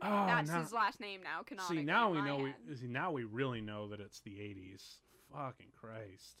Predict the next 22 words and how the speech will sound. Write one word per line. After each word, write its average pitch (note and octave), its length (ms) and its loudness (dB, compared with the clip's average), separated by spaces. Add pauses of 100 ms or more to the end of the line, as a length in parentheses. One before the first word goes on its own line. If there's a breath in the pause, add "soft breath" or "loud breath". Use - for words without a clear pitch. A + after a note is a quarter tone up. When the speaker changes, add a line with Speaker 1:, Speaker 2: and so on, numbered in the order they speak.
(100)
Speaker 2:
Oh, - 40 -20 (300)
yeah. B3 60 -18 (340 soft breath)
Yeah, C#4+ 100 -4
and C#4+ 80 0
they C#4+ 80 2
mentioned D4 320 -2
Weiss's A3+ 380 -4
job, G3+ 360 -4
too, A3 180 -8
like, G3 220 -6
your F#3+ 80 -12
school F#3+ 340 -10
teacher C4 340 -8
friend. C#4 460 -8
Speaker 1:
Mm-hmm. D3+ 300 0 (680)
Speaker 2:
I, A3+ 140 -8 (280)
I - 40 -10
don't C#4 180 -8 (160)
fucking - 240 -18
know D2 60 -16 (120)
this - 140 -18
guy. E3+ 240 -12